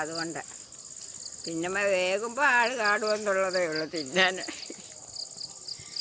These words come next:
ഞങ്ങൾ ബാക്കി ഇനി പെരക്കകത്ത് കൊണ്ടുവെക്കാൻ പോവാ. ഇന്ന് പന്നി വന്ന് നോക്കുമ്പോ ചീനി ഇല്ലെന്ന്. എല്ലാരും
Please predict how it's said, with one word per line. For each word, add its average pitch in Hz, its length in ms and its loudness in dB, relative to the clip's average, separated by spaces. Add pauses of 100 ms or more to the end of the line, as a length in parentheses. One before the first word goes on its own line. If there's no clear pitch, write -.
(960)
ഞങ്ങൾ 226 200 -2 (100)
ബാക്കി 233 280 4
ഇനി 269 200 -4
പെരക്കകത്ത് 233 460 0
കൊണ്ടുവെക്കാൻ 220 500 0
പോവാ. 208 200 2 (120)
ഇന്ന് 208 220 -4
പന്നി 208 320 0
വന്ന് 214 220 -2
നോക്കുമ്പോ 202 360 0 (120)
ചീനി 180 340 0 (100)
ഇല്ലെന്ന്. 151 380 -4 (1500)
എല്ലാരും 254 360 2